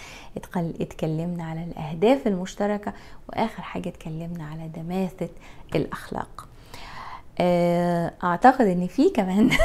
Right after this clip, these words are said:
هيبقى يومين تانيين هنتكلم فيهم، لأن أنا شايفة واحد، اتنين، تلاتة، أربعة، خمسة، ستة، سبعة، تمانية، تسعة، عشرة، حداشر، اتناشر. هعملها لكم بقى ستة ستة،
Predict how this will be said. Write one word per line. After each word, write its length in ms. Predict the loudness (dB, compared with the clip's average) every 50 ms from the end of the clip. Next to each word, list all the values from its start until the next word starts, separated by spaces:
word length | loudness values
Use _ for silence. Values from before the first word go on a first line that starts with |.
| 4 4 0 -2 0
هيبقى 360 | 4 4 6 4 4 2 0
يومين 440 | 0 0 0 0 4 6 6 6 6
تانيين 440 | 4 2 -2 0 2 2 2 2 2
هنتكلم 600 | 0 0 -2 -4 -2 0 2 2 4 2 0 -2
فيهم، 500 | -4 -2 2 4 6 6 8 6 6 4 0 -10 -16 -16 -16 -14 -14 -14 -14 -8 0 2
لأن 320 | 2 4 6 6 6 6 6
أنا 140 | 4 2
شايفة 520 | 2 6 6 8 8 8 6 6 6 6 6
واحد، 280 | 4 2 0 -4 -6
اتنين، 300 | -6 -4 -2 -2 -2 -2
تلاتة، 360 | -2 -2 0 0 -2 -2 -2 -4
أربعة، 340 | -4 0 0 0 0 0
خمسة، 420 | -2 -4 -4 -4 -4 -4 -4 -6 -8
ستة، 340 | -6 -6 -10 -10 -8 -10 -8 -6
سبعة، 220 | -4 -4 -4 -4 -4
تمانية، 360 | -4 -4 -2 -2 -2 -2 -4
تسعة، 300 | -6 -6 -8 -8 -6 -6
عشرة، 500 | -4 -4 -6 -8 -8 -8 -6 -4 -4 -6
حداشر، 760 | -8 -10 -10 -8 -2 0 2 2 2 0 -2 -2 -2 -4 -4 -8 -16 -18 -18 -18 -18 -18 -18 -18 -18 -18 -14 -6 -4
اتناشر. 640 | -4 -2 0 0 2 2 2 2 0 -4 -8 -8 -10 -10 -12 -10
هعملها 320 | -8 -4 -4 -2 0 0 -2
لكم 200 | 0 -2 -4 -2
بقى 160 | -2 -2 -2
ستة 320 | -2 -4 -6 -6 -6 -10
ستة، 360 | -10 -8 -10 -12 -12 -12 -14